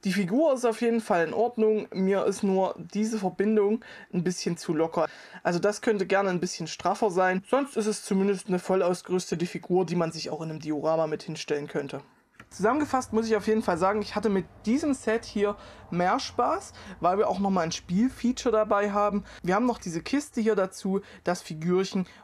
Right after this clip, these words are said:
und eben auch das Hauptset. Bei diesem Set bezahlen wir mehr, haben aber meines Erachtens viel weniger Spielwert. Und darüber, dass das ein Display-Set sein könnte, brauchen wir gar nicht erst diskutieren. Also das ist es auf jeden Fall nicht.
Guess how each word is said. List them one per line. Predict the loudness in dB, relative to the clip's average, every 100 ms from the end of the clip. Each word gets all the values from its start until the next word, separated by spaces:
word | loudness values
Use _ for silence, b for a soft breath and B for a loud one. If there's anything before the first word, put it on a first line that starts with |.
| _
und | -2 -2 0
eben | 0 0 0
auch | 0 0 -6 -10
das | -2 -2 -4 -8
Hauptset. | 0 0 -2 -6 -6 -6 B B _ -6 0
Bei | 0
diesem | 2 0 0
Set | 0 0 0
bezahlen | -4 0 2 2 4
wir | 2 2
mehr, | 2 2 0 -4 B
haben | -2 0 2 4
aber | 2
meines | 4 2 2
Erachtens | 0 -2 -4 -6 -10 -20
viel | -10 0 2
weniger | 4 2 2 0
Spielwert. | -2 0 2 4 4 2 -2 B B B B -4
Und | 0
darüber, | 2 4 4
dass | 2 -2
das | -2
ein | -2
Display-Set | 0 -2 0 0 0 0 -2 2
sein | 2 2
könnte, | 0 0
brauchen | 2 0 2
wir | 2
gar | 2 2
nicht | 0
erst | -2 -4
diskutieren. | -4 -4 0 2 2
Also | 2 0
das | -2
ist | -4 -4
es | 0
auf | -2 -2
jeden | -4 0
Fall | 2 2
nicht. | 0 -6 -14